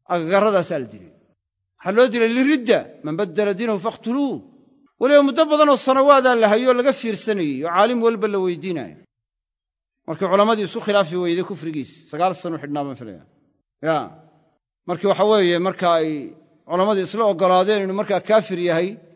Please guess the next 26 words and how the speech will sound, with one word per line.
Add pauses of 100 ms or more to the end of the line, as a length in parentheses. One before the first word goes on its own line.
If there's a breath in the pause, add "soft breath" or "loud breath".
caalimkii
la
weydiiyaaba
sidaa
sheegay, (720)
markaa
dabadeed
baa
lagu
fuliyey
xadkii (480)
oo
la
dilay. (500)
Haddana
ilaa
yawmina
haada,
suufiyadu
waxay
leeyihiin,
"Wuxuu
ahaa
weli
Ilaahay." (680)
Ya.